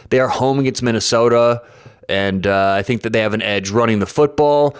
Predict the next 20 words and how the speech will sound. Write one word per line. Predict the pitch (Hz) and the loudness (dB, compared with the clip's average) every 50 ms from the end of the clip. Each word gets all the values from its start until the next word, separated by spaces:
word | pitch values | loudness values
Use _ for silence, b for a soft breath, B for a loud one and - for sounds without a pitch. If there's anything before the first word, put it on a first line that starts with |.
| B B | B B
I | - | -4
think | 113 117 110 | -2 0 0
Minnesota | 110 110 113 107 - 123 117 110 110 | 0 0 0 0 0 0 2 2 2
may | 107 110 110 | 2 0 0
be | 107 110 110 | 0 0 -2
uncomfortable | 110 110 - 117 113 - 110 107 110 | -2 -2 -4 -6 -6 -6 -4 -2 -2
in | 104 101 | 0 0
the | 104 101 | -2 -2
altitude, | 107 117 123 - - 92 - 101 101 104 98 | -2 -4 -6 -6 -8 -4 -2 0 0 0 0
so | - 113 | 0 0
we'll | 104 98 | 0 0
take | - 110 107 98 | 0 -2 -4 -2
Colorado | - 104 107 104 104 113 127 135 135 107 98 92 92 95 95 92 B B B B B B B B | -2 -2 0 2 2 2 2 2 2 0 2 2 2 2 0 -2 B B B B B B B B
minus | 104 113 123 139 143 139 123 - | -4 -2 -2 0 0 0 0 0
two | - 135 127 | 0 0 0
and | 123 120 | 2 0
a | 113 | 0
half | 113 117 113 113 107 - 107 | -2 -4 -4 -6 -6 -4 -4
at | 104 101 98 | -4 -4 -2
home. | 110 107 101 90 85 73 - | -2 -4 -2 -4 -4 -8 -12